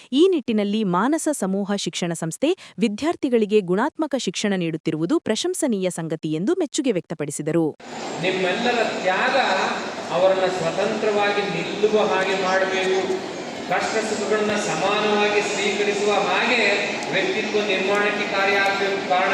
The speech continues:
Speaker 2: ಆಗ್ಬೇಕು. ನೀವು ನೀಡುವ ಎಲ್ಲ ಸೌಲಭ್ಯಗಳು ನಿಮ್ಮ ತಲೆ ಮೇಲೆ ಕೂತ್ಕೊಳ್ಳೋ ಹಾಗೆ ಮಾಡಬಾರ್ದು, ನಿಮ್ಮ ತಲೆಗೆ ತರುವ ಹಾಗೆ ಮಾಡಬಾರ್ದು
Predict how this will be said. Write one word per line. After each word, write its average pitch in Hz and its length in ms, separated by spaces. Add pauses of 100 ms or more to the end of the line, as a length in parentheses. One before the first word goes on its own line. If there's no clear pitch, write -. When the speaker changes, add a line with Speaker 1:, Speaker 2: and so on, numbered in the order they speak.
Speaker 2:
ಆಗ್ಬೇಕು. 190 440 (760)
ನೀವು 170 200 (140)
ನೀಡುವ 202 300 (200)
ಎಲ್ಲ 208 160 (160)
ಸೌಲಭ್ಯಗಳು 202 640 (480)
ನಿಮ್ಮ 170 160 (140)
ತಲೆ 156 260
ಮೇಲೆ 220 200 (200)
ಕೂತ್ಕೊಳ್ಳೋ 202 440
ಹಾಗೆ 190 200 (180)
ಮಾಡಬಾರ್ದು, 180 760 (720)
ನಿಮ್ಮ 196 160 (140)
ತಲೆಗೆ 214 340 (180)
ತರುವ 220 280
ಹಾಗೆ 214 380 (120)
ಮಾಡಬಾರ್ದು 185 640